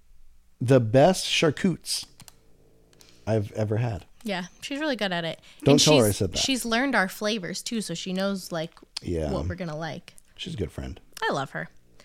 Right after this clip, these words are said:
Speaker 2: Uh, another new thing this season is a peach cobbler cocktail. It'll be moonshine, peach and amaretto liqueurs, peach nectar, condensed milk, vanilla and cinnamon syrups, and lemon juice garnished with frozen peaches.
Speaker 1: I would try that.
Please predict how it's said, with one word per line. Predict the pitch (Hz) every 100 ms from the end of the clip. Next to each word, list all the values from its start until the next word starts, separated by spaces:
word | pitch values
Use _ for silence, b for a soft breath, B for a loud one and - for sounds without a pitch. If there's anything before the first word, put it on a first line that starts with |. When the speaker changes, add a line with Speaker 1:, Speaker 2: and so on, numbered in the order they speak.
| b b b -
Speaker 2:
Uh, | 220 214
another | 226 254 240 262
new | 277 269
thing | 269 254 262
this | 254 -
season | 233 226 233 233 302
is | 220 214
a | 208
peach | - 226 -
cobbler | - 202 208
cocktail. | 226 - 175 - - 196 262
It'll | 214
be | 190
moonshine, | 185 208 240 226 254 233 240 240 b b -
peach | 269 254
and | 247 -
amaretto | 208 208 190 190 196
liqueurs, | 175 - - 277 254 254 -
peach | - 269 -
nectar, | 220 214 - 208 202 196
condensed | - 196 196 202 277 -
milk, | 180 196 220 160 226 - b b b -
vanilla | 208 202 196 214
and | - 214
cinnamon | 208 196 202
syrups, | - 190 190 277 -
and | 185 185
lemon | 175 190
juice | 190 190 -
garnished | 165 160 185 -
with | 165 -
frozen | - 135 170 185
peaches. | - 359 - 78 -
Speaker 1:
I | 117 139
would | 135 107
try | - 95
that. | 76 -